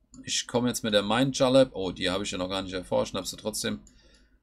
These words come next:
vorhin ins Deck gepackt. Ah, das war jetzt natürlich ein bisschen dämlich, aber macht jetzt auch nichts.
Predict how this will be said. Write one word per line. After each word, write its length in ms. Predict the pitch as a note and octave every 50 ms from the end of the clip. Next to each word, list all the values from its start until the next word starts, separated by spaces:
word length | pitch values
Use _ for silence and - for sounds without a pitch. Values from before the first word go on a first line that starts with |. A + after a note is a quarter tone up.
| _
vorhin 460 | - - - C3 C3+ C#3 C3 C3 B2+ B2+
ins 220 | B2 A#2 - -
Deck 160 | D#3+ D#3+ D#3+
gepackt. 580 | - E3 - - - C3+ C3+ C3 - - - - -
Ah, 880 | - A2 A2+ A#2 B2 D#3 E3+ C3+ G#2+ G2+ G2 F#2 F2 F2 E2+ E2 E2+ F#2
das 180 | A2 A2+ A2+
war 120 | C3 C3 B2+
jetzt 120 | B2 A#2
natürlich 360 | A#2+ G2+ - B2 A#2 G#2 G2+
ein 80 | G#2 A2
bisschen 420 | D3 D3 - - G#2 F#2+ F2+ F2+
dämlich, 720 | E2+ A#2 D#3+ G#3+ A3+ E3+ C3+ C#3+ F3+ G#3 G#3 - - - -
aber 300 | - A#2 D3 D#3 D3+ C#3
macht 240 | C3 C3 C3+ C3+ -
jetzt 160 | A2 - -
auch 180 | D2+ F#2+ G#2 A2+
nichts. 380 | A#2 A2+ G#2+ - - - -